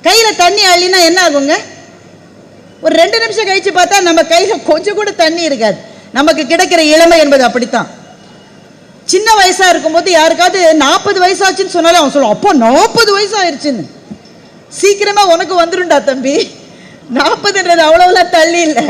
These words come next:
நாற்பது, ஐம்பது, அறுபதுல சீக்கிரம் சீக்கிரம் வாழ்க்கையில வந்துடுறது. ஆனா, இளமையா இருக்கிற போது அது தெரியவே தெரியாது. இளமை என்பது கையிலே அழிகிற நீர் மாதிரி. அந்த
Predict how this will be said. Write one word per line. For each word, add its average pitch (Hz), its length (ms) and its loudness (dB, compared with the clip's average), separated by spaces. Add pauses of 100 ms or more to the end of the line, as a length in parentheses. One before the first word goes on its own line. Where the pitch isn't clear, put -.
(140)
நாற்பது, 320 440 -2
ஐம்பது, 339 340 2
அறுபதுல 370 420 0
சீக்கிரம் 392 380 -2
சீக்கிரம் 415 300 -4
வாழ்க்கையில 381 360 0 (100)
வந்துடுறது. 302 460 0 (320)
ஆனா, 359 140 0
இளமையா 415 600 2
இருக்கிற 339 280 0
போது 359 200 2
அது 320 220 0
தெரியவே 359 300 -2
தெரியாது. 233 320 -2 (540)
இளமை 440 380 0
என்பது 330 320 0
கையிலே 403 380 0
அழிகிற 339 400 2
நீர் 403 320 2
மாதிரி. 311 380 0
அந்த 311 500 0